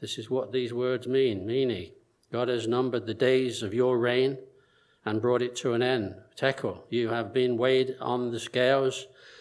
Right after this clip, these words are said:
and found wanting. Peres, your kingdom is divided and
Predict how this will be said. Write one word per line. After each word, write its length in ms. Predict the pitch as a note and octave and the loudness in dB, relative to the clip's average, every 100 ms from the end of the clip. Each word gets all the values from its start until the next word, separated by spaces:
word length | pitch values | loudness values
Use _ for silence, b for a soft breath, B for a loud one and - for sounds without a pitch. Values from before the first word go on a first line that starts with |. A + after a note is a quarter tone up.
| B B B B B B B - | B B B B B B B -2
and 180 | A#2 | 0
found 480 | A2+ B2 B2 B2+ B2 | 0 0 2 2 4
wanting. 720 | A#2 C3+ C#3 - G2+ F#2+ F#2 - | 6 6 4 0 -4 -6 -8 -6
Peres, 720 | - C#3+ C#3 G#2+ F2+ - - - | 4 6 6 4 0 -8 -10 -4
your 480 | A#2 A#2+ A#2+ A2+ | -2 0 0 -2
kingdom 560 | A2+ - D3 D3 C#3+ C#3 | -4 2 4 6 4 4
is 220 | A2 G#2 | 0 -4
divided 720 | - A2 A#2+ C3 C3 B2+ B2+ | -4 -2 2 4 4 2 -2
and 400 | A2+ G#2+ G#2 A2 | -4 -4 -4 -6